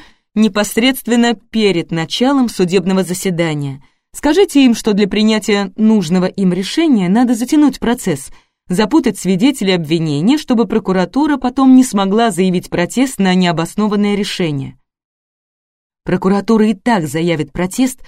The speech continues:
даже если я назначу Качанову двенадцать лет вместо требуемых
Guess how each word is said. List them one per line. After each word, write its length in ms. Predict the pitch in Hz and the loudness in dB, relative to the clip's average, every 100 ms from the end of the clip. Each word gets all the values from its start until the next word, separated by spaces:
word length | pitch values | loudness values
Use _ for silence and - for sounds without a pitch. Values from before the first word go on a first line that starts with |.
| _ - | _ -6
даже 220 | 165 180 | -2 0
если 240 | 185 185 185 | 0 0 0
я 140 | 180 | 2
назначу 420 | 185 160 202 196 | 0 0 -4 -4
Качанову 640 | 180 175 202 214 196 190 - - | -6 -4 0 0 0 -2 -4 -6
двенадцать 540 | 170 185 190 190 185 | 0 2 2 -2 -2
лет 240 | 185 226 | 0 0
вместо 380 | 156 175 170 170 | 0 -2 -2 -4
требуемых 720 | 165 180 208 190 196 185 175 | -2 0 2 2 2 2 0